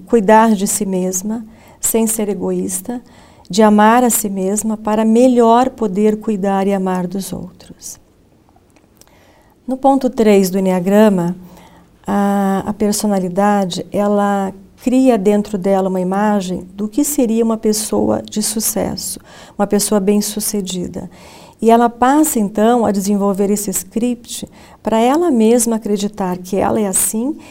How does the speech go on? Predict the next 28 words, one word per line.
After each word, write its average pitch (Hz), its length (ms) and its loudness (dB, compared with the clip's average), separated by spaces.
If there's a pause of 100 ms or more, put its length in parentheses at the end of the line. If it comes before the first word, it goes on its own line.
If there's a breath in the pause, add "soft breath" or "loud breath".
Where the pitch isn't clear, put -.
(140 loud breath)
e - 80 -4
convencer 262 840 2
os 214 200 -2
outros 208 480 -2
de 208 100 -4
que 208 160 -6
ela 196 260 -2
é 202 60 -2
assim. - 420 -4 (560 loud breath)
Então, 233 260 2
ela 311 140 2
procura 277 800 0
cultivar 208 680 -2
na 202 80 0
sua 202 260 -4
vida 196 580 -2 (320 loud breath)
tudo 440 220 2
aquilo 294 380 2
que 285 100 -4
simboliza 233 960 2 (140)
o 214 60 -8
sucesso, - 840 -8 (540 soft breath)
quer 226 220 6
seja 190 720 -4
dinheiro, 202 720 0
bens 202 380 0
materiais, 190 880 -4
status, - 960 -6